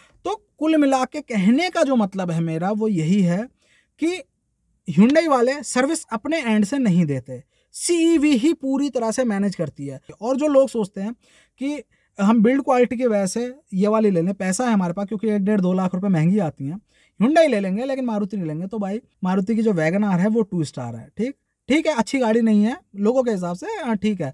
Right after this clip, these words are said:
कि, अ, बिल्ड क्वालिटी हल्की है उसकी, टू स्टार है। लेकिन जो Santro, Santro में क्या है, Santro भी टू स्टार है।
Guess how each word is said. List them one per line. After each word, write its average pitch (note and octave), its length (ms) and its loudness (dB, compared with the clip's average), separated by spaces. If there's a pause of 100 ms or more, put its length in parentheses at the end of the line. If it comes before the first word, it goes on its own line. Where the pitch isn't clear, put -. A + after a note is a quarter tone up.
(340)
कि, B3+ 160 -4 (360)
अ, G#3 160 2
बिल्ड G#3 240 4
क्वालिटी G3 320 0
हल्की G3 240 0
है F3+ 60 0
उसकी, G#3 180 -6
टू F3+ 120 -6
स्टार C3 260 -10
है। C#3 80 -14 (280)
लेकिन A#3 240 -2
जो D#4 80 -2
Santro, G3 480 0
Santro A#3 340 -2
में C4+ 140 -2
क्या F3+ 120 -4
है, D3+ 80 -8
Santro G#3 360 -4
भी E4 80 -6
टू C4 180 -2
स्टार D#3 320 -4
है। A#2+ 80 -10